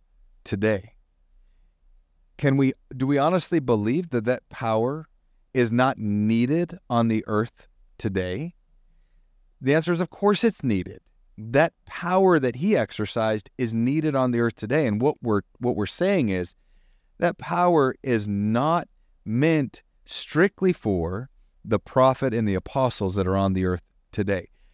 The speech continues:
Now, they certainly have keys that are unique to their position.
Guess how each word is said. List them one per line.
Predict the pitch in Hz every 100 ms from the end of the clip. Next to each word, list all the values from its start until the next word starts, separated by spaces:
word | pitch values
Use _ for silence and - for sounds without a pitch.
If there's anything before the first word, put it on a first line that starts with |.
| _
Now, | - 113 110
they | 113 151
certainly | 160 - - 185 165 151 135
have | 120 117 110 -
keys | - 170 110 85 - -
that | 113 120
are | 113 113
unique | 107 117 110 113 135 151 - -
to | - 110
their | 101 113 113 110
position. | - 101 98 98 -